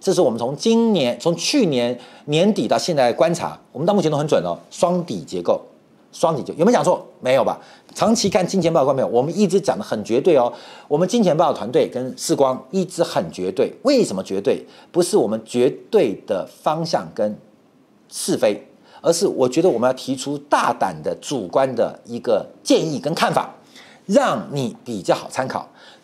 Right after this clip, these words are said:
最简单的建议是：这个行情哦，盘整区间啊，你懂我意思吗？那这盘会跌呢？有可能整理待变，讲得跟放屁一样啊！我们不讲，所以世光讲股票有没有讲盘整啊？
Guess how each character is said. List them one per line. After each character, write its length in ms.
最 280
简 280
单 140
的 60
建 120
议 140
是： 160
这 120
个 60
行 260
情 200
哦， 120
盘 760
整 120
区 180
间 340
啊， 120
你 100
懂 100
我 40
意 20
思 100
吗？ 260
那 80
这 100
盘 160
会 120
跌 160
呢？ 120
有 140
可 140
能 180
整 480
理 180
待 140
变， 200
讲 200
得 60
跟 140
放 240
屁 160
一 160
样 120
啊！ 180
我 80
们 140
不 100
讲， 200
所 160
以 60
世 140
光 180
讲 220
股 120
票 220
有 60
没 80
有 40
讲 140
盘 180
整 140
啊？ 180